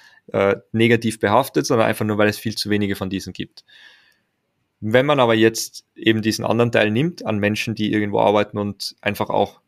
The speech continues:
vielleicht unzufrieden sind oder sich eh schon länger überlegen aufgrund von diversen Gründen und das, äh, denkt man oft auch nicht, aber das sind die, die einfachsten,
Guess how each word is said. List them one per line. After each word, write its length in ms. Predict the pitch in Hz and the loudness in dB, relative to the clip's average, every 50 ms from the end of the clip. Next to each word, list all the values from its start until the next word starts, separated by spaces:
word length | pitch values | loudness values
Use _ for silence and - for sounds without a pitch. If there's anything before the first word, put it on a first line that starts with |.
| _ _ _ _ _ _ | _ _ _ _ _ _
vielleicht 360 | - - 107 104 101 - - | -2 2 2 2 0 -2 -6
unzufrieden 540 | 113 123 117 - 117 - 135 135 131 131 123 | -6 -4 -4 -4 -4 -2 0 0 0 0 0
sind 240 | - 139 143 151 | -2 -2 -2 0
oder 240 | 139 110 110 107 104 | 2 2 4 4 2
sich 240 | - - - - - | 0 -4 -8 -6 -4
eh 100 | 110 110 | -4 -4
schon 160 | - - 110 | -4 -4 -4
länger 240 | 104 107 110 117 117 | -2 -2 2 2 2
überlegen 480 | 107 101 101 101 101 104 120 127 127 127 | 2 4 2 2 2 2 0 0 0 0
aufgrund 420 | 117 104 - - - 113 113 113 | 0 0 -2 -2 -4 -4 -4 -4
von 200 | - - 107 104 | -6 -6 -6 -4
diversen 420 | 104 101 98 101 104 101 - 107 | -2 0 2 2 0 0 -4 -8
Gründen 380 | 95 - 104 110 131 143 - 123 | -6 -4 -2 -2 -2 -4 -4 -4
und 180 | 110 104 - - | -4 -4 -4 -8
das, 320 | 98 - - - - - - - - | -8 -8 -8 -10 -10 -12 -14 -14 -12
äh, 180 | - - - - - - _ _ _ _ _ _ _ _ - | -12 -10 -12 -14 -18 -20 _ _ _ _ _ _ _ _ -2
denkt 260 | 110 113 110 - - | -2 -2 -2 -4 -4
man 120 | 110 104 | -2 -2
oft 180 | 104 98 - - | -2 -2 0 0
auch 200 | - - - - | 2 2 2 0
nicht, 180 | 127 127 120 | -2 -2 0
aber 120 | 110 101 101 | 0 2 0
das 180 | 98 98 - | 0 -2 -6
sind 180 | - 107 101 98 | -8 -8 -8 -6
die, 160 | 101 98 98 - - - - - - _ _ - | -6 -8 -8 -10 -18 -20 -20 -20 -20 _ _ -4
die 100 | 113 107 | -2 0
einfachsten, 440 | 104 104 - 120 107 - - - | 0 0 0 0 -2 -2 -4 -10